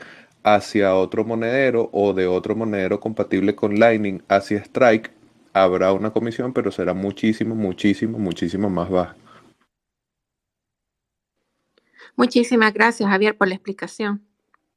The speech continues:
Speaker 1: No, de nada. Quería también hacer un comentario sobre, eh, cómo...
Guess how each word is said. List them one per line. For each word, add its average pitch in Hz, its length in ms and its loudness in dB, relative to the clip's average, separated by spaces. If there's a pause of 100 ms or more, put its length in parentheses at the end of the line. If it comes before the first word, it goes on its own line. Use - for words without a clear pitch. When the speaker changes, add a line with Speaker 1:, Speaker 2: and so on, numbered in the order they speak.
(1700)
Speaker 1:
No, 104 280 4
de 104 80 6
nada. 107 300 4
Quería 104 360 6
también 123 340 2
hacer 123 240 2
un 135 100 -2
comentario 113 1080 2
sobre, 90 1120 0 (180)
eh, 90 500 0 (300)
cómo... 104 1200 2